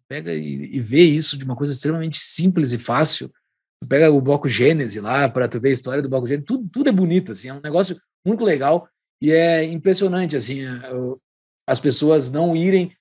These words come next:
pelo lado bonito da coisa. Eu acho que a coisa é, é, é ética, é lógica, é economicamente viável, blá, blá, blá, blá, blá, blá, blá, um monte de coisa assim, mas ela é bonita também, ela é,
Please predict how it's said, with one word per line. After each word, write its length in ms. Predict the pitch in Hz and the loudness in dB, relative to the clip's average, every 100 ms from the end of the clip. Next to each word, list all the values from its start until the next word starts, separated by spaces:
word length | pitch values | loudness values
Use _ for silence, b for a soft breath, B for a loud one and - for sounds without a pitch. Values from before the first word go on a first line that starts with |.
| _ | _
pelo 160 | 170 160 | 2 4
lado 200 | 156 165 | 4 2
bonito 440 | 156 160 160 - | 0 2 2 0
da 100 | 107 | -6
coisa. 180 | 98 _ _ | -16 _ _
Eu 60 | 131 | -12
acho 120 | 127 | -10
que 60 | 147 | -6
a 40 | |
coisa 260 | 156 147 151 | -4 -2 -2
é, 340 | - 139 131 _ _ _ _ - | -2 -2 -2 _ _ _ _ -2
é, 180 | 135 135 - | -2 -2 0
é 320 | 123 135 165 | 4 6 6
ética, 360 | 160 151 151 147 | 2 -4 -2 -2
é 220 | 139 120 | -2 -4
lógica, 640 | 120 151 160 147 147 - | 0 4 4 4 -4 -12
é 160 | 135 131 | -16 -16
economicamente 600 | 139 143 143 131 135 113 | -16 -16 -14 -14 -12 -4
viável, 600 | 131 139 151 147 139 135 | 2 2 2 0 -4 -4
blá, 140 | 160 | -2
blá, 120 | 160 | -2
blá, 120 | 156 | -2
blá, 120 | 151 151 | -4 -6
blá, 140 | 156 | -6
blá, 160 | 147 147 | -6 -4
blá, 160 | 165 | -4
um 20 | |
monte 220 | 165 180 175 | -2 -6 -6
de 60 | |
coisa 280 | 170 170 147 | -2 0 -2
assim, 80 | 160 _ - | -8 _ -8
mas 140 | 165 | -2
ela 120 | 190 | 2
é 20 | 202 | 2
bonita 500 | 175 175 185 185 110 | 2 2 2 0 -6
também, 400 | 101 110 110 110 | -8 -14 -16 -14
ela 100 | 127 | -12
é, 180 | 131 135 | -12 -14